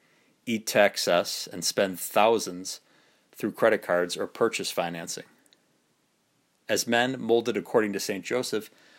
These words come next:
we must reject this diabolical inversion of the true season of Advent. To love poverty does not only entail financial austerity. It is possible to be financially poor but have no concept of poverty, and conversely,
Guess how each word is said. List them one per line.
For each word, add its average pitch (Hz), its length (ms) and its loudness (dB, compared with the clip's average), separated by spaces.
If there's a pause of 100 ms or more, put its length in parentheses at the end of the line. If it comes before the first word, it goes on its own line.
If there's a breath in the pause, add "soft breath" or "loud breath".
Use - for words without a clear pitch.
(360 soft breath)
we 113 120 4
must 135 260 0
reject 104 460 2
this - 180 -4
diabolical 101 840 4
inversion 95 560 -4
of - 160 -6
the - 80 -8
true - 260 -4
season 95 340 -4
of 87 120 -4
Advent. 92 400 -2 (1400 soft breath)
To - 100 -4
love 151 300 2
poverty 98 580 2 (760 soft breath)
does 104 180 2
not 123 200 4
only 123 240 0
entail 104 380 4
financial 98 600 0
austerity. 98 680 0 (520 soft breath)
It 117 140 0
is 160 140 2
possible 90 640 0 (540 soft breath)
to 107 100 -4
be 107 120 2
financially 101 600 2
poor 113 320 2
but 87 140 -2
have 95 180 0
no 110 160 4
concept 120 580 -2
of - 140 -6
poverty, 92 400 0
and 90 140 -6
conversely, 92 580 -2